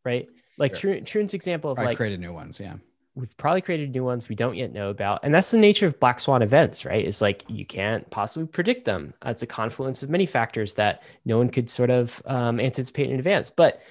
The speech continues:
Speaker 1: things like the mortgage-backed security crisis, two thousand eight, where no one had the ability to view source on these mortgages, right? We, we had to, um,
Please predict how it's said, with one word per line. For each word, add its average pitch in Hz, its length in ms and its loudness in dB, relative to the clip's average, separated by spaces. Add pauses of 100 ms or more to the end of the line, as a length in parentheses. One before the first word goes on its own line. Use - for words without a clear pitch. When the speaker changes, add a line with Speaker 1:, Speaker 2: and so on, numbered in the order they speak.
(120)
Speaker 1:
things 226 200 2
like 156 460 6
the 131 80 -2
mortgage-backed 131 500 4
security 135 440 0
crisis, 104 440 0
two 123 120 -6
thousand 107 260 0
eight, 127 300 0 (320)
where 131 360 6
no 139 220 4
one 156 260 6
had 135 220 0
the 117 80 0
ability 113 360 2
to 110 120 2
view 113 220 0
source 101 560 -2
on 117 100 -6
these 107 220 -6
mortgages, 95 500 -6
right? 147 300 2 (280)
We, 151 300 0
we 151 140 4
had 151 220 2
to, 143 380 0 (100)
um, 123 440 0